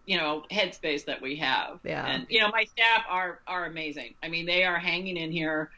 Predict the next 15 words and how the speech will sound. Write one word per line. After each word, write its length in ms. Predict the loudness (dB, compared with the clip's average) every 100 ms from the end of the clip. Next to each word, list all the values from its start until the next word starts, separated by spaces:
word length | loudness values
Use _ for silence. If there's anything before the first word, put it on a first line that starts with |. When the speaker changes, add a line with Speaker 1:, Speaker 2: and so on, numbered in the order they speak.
| -8
Speaker 1:
You 140 | -2 4
know, 100 | 6
my 120 | 4
bookkeeper 640 | 4 -2 0 -2 2 4 6
is 200 | 4 4
up 200 | 0 0
in 80 | 0
her 140 | 4 6
office 260 | 6 4
by 160 | 0 2
herself, 520 | 2 2 4 4 2
filling 300 | -2 0 2
out 160 | 4 4
all 200 | 4 2
the 260 | 2 0